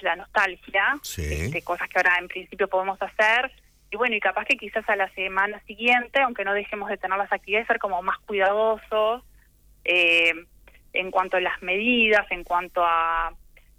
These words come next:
Speaker 1: eh, a con quienes estamos en contacto, en el uso de tapabocas, etcétera,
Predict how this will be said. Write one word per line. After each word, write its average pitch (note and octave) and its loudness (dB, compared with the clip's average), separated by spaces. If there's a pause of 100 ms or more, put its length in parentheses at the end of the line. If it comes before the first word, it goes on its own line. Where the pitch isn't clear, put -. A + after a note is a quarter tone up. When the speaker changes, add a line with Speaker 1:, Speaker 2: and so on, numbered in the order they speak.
(120)
Speaker 1:
eh, - -6 (140)
a F#3 0
con G3 -12
quienes F#3+ -6
estamos F3+ -4
en F3 -8
contacto, G3 -2
en F#3 -2
el F3 -8
uso F3+ -2
de E3+ 0
tapabocas, G3 0
etcétera, A3+ 0